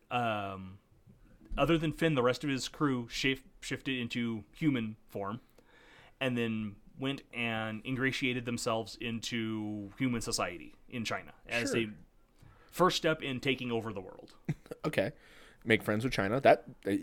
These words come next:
Speaker 2: I, that makes sense.
Speaker 1: Yeah. Uh, Finn, who was the pilot and, like, the backup plan in case,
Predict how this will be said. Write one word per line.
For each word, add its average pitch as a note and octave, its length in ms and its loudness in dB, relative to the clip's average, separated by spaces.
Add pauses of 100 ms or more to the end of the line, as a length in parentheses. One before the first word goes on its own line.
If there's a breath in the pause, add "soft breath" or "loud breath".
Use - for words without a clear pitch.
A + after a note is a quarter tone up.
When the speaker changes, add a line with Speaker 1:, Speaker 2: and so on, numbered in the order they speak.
(100)
Speaker 2:
I, A#2 100 4
that C3 160 -2
makes D3+ 180 0
sense. - 260 -2
Speaker 1:
Yeah. F#2+ 140 -6 (1400 loud breath)
Uh, B2 280 2
Finn, E3+ 360 2 (140)
who D3+ 120 4
was C3+ 280 2
the B2+ 80 -6
pilot D3 460 -2
and, B2 160 -4
like, A#2+ 200 -2
the A2+ 140 -2
backup A#2 460 -2 (100)
plan D3+ 340 0
in B2 140 -8
case, A#2+ 400 -4